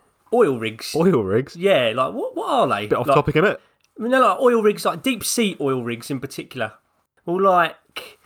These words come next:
Speaker 1: they're just weird, aren't they? Like, apparently we're supposed to believe that they've, they've got those big pipes that go in under the water and get oil out, which is just, it's just stupid, ain't it?
Speaker 2: Why is it stupid?
Speaker 1: Well, it, well,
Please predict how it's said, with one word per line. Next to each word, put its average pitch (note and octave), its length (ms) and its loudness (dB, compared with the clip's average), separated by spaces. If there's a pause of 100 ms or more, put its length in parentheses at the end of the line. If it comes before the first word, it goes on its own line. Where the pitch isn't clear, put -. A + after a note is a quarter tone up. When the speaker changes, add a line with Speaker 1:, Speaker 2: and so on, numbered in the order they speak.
(480)
Speaker 1:
they're G3+ 140 4
just G#3 240 -2
weird, G3 320 2
aren't D#3 240 -2
they? A2+ 200 2
Like, A#2+ 540 -2
apparently E3+ 400 -2
we're D#3 80 2
supposed D3+ 360 -2
to C#3+ 40 -12
believe D3+ 460 2
that C3+ 160 0
they've, C3+ 280 -2 (420)
they've C#3 200 0
got D3 160 -4
those C#3 480 0 (220)
big E3+ 240 0
pipes E3 400 2
that C3+ 240 -10
go D#3 100 4
in C#3+ 420 0
under E3 200 2
the C#3+ 80 4
water C#3 580 2 (120)
and B2 200 -4
get C#3+ 240 2
oil C3 340 4
out, G2+ 300 -6 (840)
which C#3+ 200 2
is B2 100 -2 (340)
just, E3 240 0
it's A3 100 -2
just G#3 160 0
stupid, G#3+ 480 -2
ain't B2+ 240 2
it? - 220 -8 (880)
Speaker 2:
Why C#3+ 160 -6
is D3+ 80 -4
it D3+ 60 -10
stupid? - 420 -6
Speaker 1:
Well, F3+ 140 0
it, - 280 -4
well, G#3+ 140 2